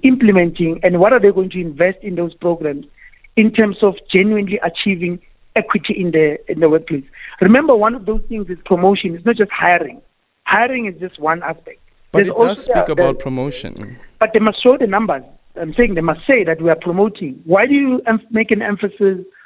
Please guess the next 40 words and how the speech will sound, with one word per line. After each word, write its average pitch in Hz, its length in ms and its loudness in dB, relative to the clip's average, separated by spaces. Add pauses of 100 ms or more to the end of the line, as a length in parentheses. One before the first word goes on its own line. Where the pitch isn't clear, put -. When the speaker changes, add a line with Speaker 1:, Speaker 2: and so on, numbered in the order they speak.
(340)
Speaker 1:
on 196 220 2
what 180 340 2
you 180 100 0
are 175 60 2
not 220 340 -2
going 160 240 -8
to 143 100 -20
do 135 260 -10 (220)
instead 214 280 4
of 208 120 2 (120)
saying 190 240 2
what 170 240 0
you 165 280 2
are - 100 2
going 151 260 -6
to - 100 -20
do? 127 220 -12 (360)
Because 208 260 4 (140)
you 208 140 4
have 220 280 0
to 240 120 -10 (100)
say 175 320 -2 (220)
it's 196 160 -6
a 196 60 0
mixture 208 380 -2
of 175 180 -2
those 156 240 -4
things. 139 240 -10 (240)
You, 208 280 -4
you 190 120 4
know, 175 220 2 (200)
that, 214 220 0
that's 233 300 0
for 214 120 0
me 202 160 -6
where 185 320 -2
I'm 175 120 -4
refusing 170 500 -8
to 175 100 -4
accept. 143 340 -2